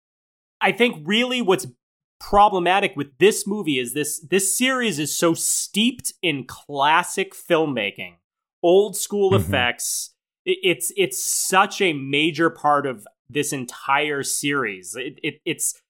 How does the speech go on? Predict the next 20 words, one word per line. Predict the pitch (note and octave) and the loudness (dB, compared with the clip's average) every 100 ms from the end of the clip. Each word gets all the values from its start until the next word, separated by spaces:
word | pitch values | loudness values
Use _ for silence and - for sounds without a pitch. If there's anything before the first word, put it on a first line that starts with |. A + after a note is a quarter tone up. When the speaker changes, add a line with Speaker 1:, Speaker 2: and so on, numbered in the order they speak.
| - | -2
Speaker 1:
you | D#3+ | 0
know, | C3 B2 - - | 0 -4 -10 0
George | F#3 F#3 F#3 | 4 4 2
Lucas | D#3 G3 F#3+ F#3 F#3 - | 0 2 2 0 0 -4
came | F#3 F3 E3 | 0 0 2
up | D#3+ D#3+ | 0 0
with | D#3+ | -4
this | D#3+ - | -4 -6
concept | - D#3 D3 - C#3+ C#3 A#2+ | -2 0 0 -2 -2 -2 -8
and | G#2 | -10
brought | G2+ B2 D3+ E3 | -8 2 4 4
it | E3 | 0
to | D#3 | -6
Spielberg, | - - C#3+ C3+ C3 B2+ B2+ B2 | -8 -4 -4 -2 0 0 0 -2
and | A#2+ | -4
the | A2 | -4
whole | - G#3 A#3+ A3+ | 0 2 4 4
idea | G3 D#3 D3 C#3+ | 2 2 -2 -2
was | C3 A#2 | -4 -6
to | B2+ | -8